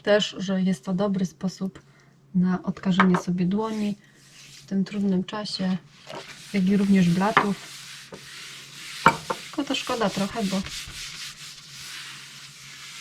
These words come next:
no, ale bardzo ładnie się ściera i ładnie wszystko pachnie.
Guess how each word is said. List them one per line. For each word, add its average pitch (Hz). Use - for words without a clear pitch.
no, 311
ale 233
bardzo 202
ładnie 175
się 170
ściera 208
i 226
ładnie 214
wszystko -
pachnie. 196